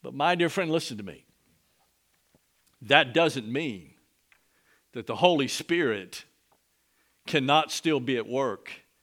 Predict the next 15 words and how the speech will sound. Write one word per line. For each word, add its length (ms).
in 100
our 140
churches 760
today. 460
So, 320
so, 400
so, 380
so 300
what 180
happened 420
to 120
the 100
church 420
at 160
Sardis? 840